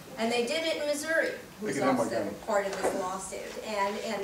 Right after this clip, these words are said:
Speaker 1: and that is, that is a campaign of fear that they have. But I would, I would like to, uh, address, if I may, the fact, and I hear it time and time again,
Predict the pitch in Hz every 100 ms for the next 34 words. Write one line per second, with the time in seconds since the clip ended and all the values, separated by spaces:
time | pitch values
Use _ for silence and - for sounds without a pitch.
0 | - 233 233 285 302 494 - - 226 277
1 | 285 - - - - 254 254 233 226 -
2 | 294 294 202 202 180 180 - - - -
3 | - 247 254 277 240 240 233 226 - 190
4 | 214 247 247 208 196 - 170 - - -
5 | 196 190 247 254 247 196 170 170 208 262
6 | - - - - - - 226 226 208 196
7 | 196 202 196 190 196 208 202 - 190 208
8 | 214 220 208 214 240 247 214